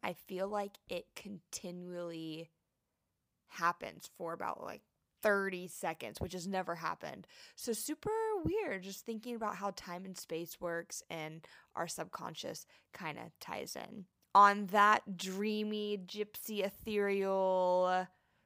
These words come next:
quirky note, I'm gonna leave you guys. That is the end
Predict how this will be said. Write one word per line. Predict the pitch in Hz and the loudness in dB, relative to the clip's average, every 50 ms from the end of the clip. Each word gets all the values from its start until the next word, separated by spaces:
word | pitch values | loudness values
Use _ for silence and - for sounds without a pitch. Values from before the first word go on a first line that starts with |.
| _ _ - | _ _ -2
quirky | - - - - 202 190 - - - 208 196 196 196 190 190 180 175 175 180 - | 8 12 12 12 12 10 -2 -8 -8 -6 -6 -4 -4 -2 -2 -2 -2 -4 -4 -6
note, | - 185 185 220 339 - - _ - - - - - _ _ _ _ _ _ _ _ _ _ _ _ - | -6 -2 2 2 0 0 -2 _ -10 -10 -10 -10 -18 _ _ _ _ _ _ _ _ _ _ _ _ -6
I'm | 190 190 | -6 -4
gonna | 190 196 190 180 185 | -4 -4 -2 -2 -2
leave | 180 175 175 180 | -2 -2 -4 -2
you | 190 190 | -4 -4
guys. | 180 185 185 180 180 180 180 180 180 185 180 - - - _ - - - - _ _ _ - | 2 4 6 8 8 6 6 4 2 4 4 2 2 2 _ -20 -20 -20 -20 _ _ _ 10
That | 185 180 175 180 - - | 12 12 12 12 10 6
is | 196 185 180 - | 2 0 0 0
the | - 190 - - | 2 0 0 2
end | - 185 180 180 185 190 | 2 2 2 2 2 0